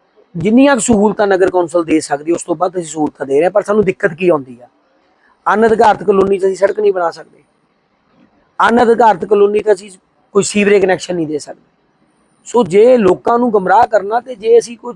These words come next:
ਪਲਾਟ ਲੈਣਾ, ਤੇ ਮੈਂ ਬੇਨਤੀ ਕਰੂੰਗਾ, ਪਾਸ ਕਲੋਨੀ ਚ ਲਾਓ। ਸਾਡੀ ਵੀ ਜਾਨ ਛੁੱਕੀ,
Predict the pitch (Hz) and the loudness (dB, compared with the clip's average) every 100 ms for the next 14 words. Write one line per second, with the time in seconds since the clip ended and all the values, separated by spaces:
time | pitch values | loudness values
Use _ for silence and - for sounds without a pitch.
0 | 170 190 165 180 185 156 160 220 233 226 | -2 2 2 2 -2 -2 -4 -8 -6 -4
1 | 180 165 196 185 180 208 247 - - _ | -4 -6 -10 -6 -6 -2 -2 -2 -8 _
2 | _ _ _ - 226 262 - 247 220 196 | _ _ _ 0 2 2 2 2 2 0
3 | 147 127 - _ _ _ _ _ _ _ | -6 -12 -16 _ _ _ _ _ _ _
4 | _ _ - - - 165 185 196 233 240 | _ _ -20 -18 -4 0 2 2 2 2
5 | 226 233 - 233 233 | 2 0 -4 -4 -4